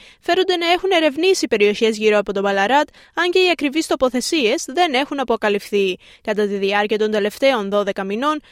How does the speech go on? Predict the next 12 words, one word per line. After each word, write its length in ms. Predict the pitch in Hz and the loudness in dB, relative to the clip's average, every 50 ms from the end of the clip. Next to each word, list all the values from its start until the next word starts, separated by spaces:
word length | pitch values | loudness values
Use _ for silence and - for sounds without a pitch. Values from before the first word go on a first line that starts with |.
| _ _ | _ _
έχουν 240 | - 330 349 330 381 | 0 0 2 2 2
πραγματοποιηθεί 720 | 392 392 349 311 320 285 269 247 262 262 269 - - 339 320 | 2 2 2 0 0 0 -2 -2 -2 -4 -4 -2 0 0 0
εκτεταμένες 680 | 240 - - 220 190 202 202 202 208 208 214 220 - | 0 0 -2 -4 -4 -2 -4 -4 -4 -4 -4 -2 0
έρευνες 460 | - 269 269 233 208 190 190 185 185 - | 0 2 2 2 0 0 -2 -6 -8 -6
για 120 | 208 185 | -6 -6
την 120 | 196 190 | -4 -6
ανέβρεση 480 | 196 196 196 202 202 202 208 196 - 226 | -6 -4 -4 -4 -4 -4 -4 -4 -4 -4
της 180 | 208 226 208 - | -4 -4 -4 -2
σωρού 320 | - 208 220 247 254 214 | -2 0 2 2 2 0
της 180 | 196 - - 214 | -2 -4 -6 -4
αγνοούμενης 560 | 196 190 190 190 196 196 196 190 196 202 190 | -4 -4 -4 -4 -4 -4 -4 -4 -6 -6 -4
μητέρας, 460 | 208 214 - 277 294 302 302 302 - | -6 -2 0 2 2 4 2 0 -2